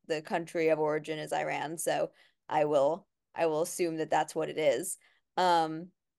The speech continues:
but, uh, but yeah, this, this one was, was, uh, uh, started out with a disclaimer, uh, basically saying that the purpose of the film was not to, uh, disrespect,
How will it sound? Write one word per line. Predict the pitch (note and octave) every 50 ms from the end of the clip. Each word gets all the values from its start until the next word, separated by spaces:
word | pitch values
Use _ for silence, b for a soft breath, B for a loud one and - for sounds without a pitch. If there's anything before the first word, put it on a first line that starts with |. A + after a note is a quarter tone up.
| _ _ _
but, | - G3 F#3+ F#3+ F#3+ -
uh, | G#3 F#3+ F#3+
but | F#3+ A3+ C4
yeah, | D#4+ F#4 C#4 F3+
this, | G3+ B3+ B3+ - G#3+ G3
this | A3+ B3+ B3+ -
one | C#4+ C#4 C#4 C4+ C4 B3+
was, | A3+ A3 A3 G#3+ G#3 G3+ F#3 G3
was, | F#3 F#3+ G3 F#3+ F#3 F3+ E3 E3+
uh, | E3 - - E3 D#3+ D3+ C#3+ D3 E3 - _ _ _ _ _ _ _ _ _ _ _ _ -
uh, | F3 E3+ E3+
started | E3+ - B3 B3+ A#3+ A#3
out | A3 G3+
with | G3 F3+ F3+
a |
disclaimer, | D#3+ F3+ F#3+ - - - F#3 E3+ E3 E3 E3 D#3+ D#3 D#3 D3+ A2+ - -
uh, | - C#3 C3+ B2+ A#2 A2 - - - _ _ _ - F3+ F3
basically | F3+ E3+ E3 - F3+ - D#3+ D#3+
saying | - - E3+ E3 D#3+ E3 D#3+
that | D#3+ D3 -
the | - D#3+ D#3+
purpose | D#3 - F#3+ F#3 F#3 F3 -
of | D#3+ D#3+
the | - E3
film | D#3+ D#3
was | D#3 D#3 E3 F3+
not | E3 E3 E3 - - -
to, | - - F3+ E3 D#3+ D#3 D3+ E3 D#3+ b b b b b _ _
uh, | - D#3+ D3+ D3+
disrespect, | D3+ D#3 F3 F3 - E3+ E3+ - - - E3 E3 E3 - - - - -